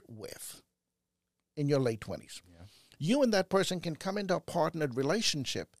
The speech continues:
Speaker 1: and you can decide that it's going to be just the two of you without any kids for a while, because what you really want to do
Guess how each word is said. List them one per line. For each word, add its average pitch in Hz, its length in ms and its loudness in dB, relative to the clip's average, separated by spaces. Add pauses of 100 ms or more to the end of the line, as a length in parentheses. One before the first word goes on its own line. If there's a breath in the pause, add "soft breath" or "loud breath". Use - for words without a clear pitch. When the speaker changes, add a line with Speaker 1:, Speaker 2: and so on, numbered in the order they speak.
(480)
Speaker 1:
and 185 200 2
you 240 160 2
can 208 260 0
decide 156 880 2
that 156 520 0
it's - 200 0
going 175 240 4
to 160 80 2
be 165 180 2
just 151 360 -2
the 175 100 -4
two 247 340 0
of 151 140 2
you 165 180 0
without 156 540 0
any 160 320 -2
kids 165 400 -4
for 131 220 0
a 120 60 0
while, 208 460 0
because 170 340 -4
what 151 180 -2
you 147 80 2
really 185 340 2
want 160 340 0
to 147 100 -2
do 156 540 6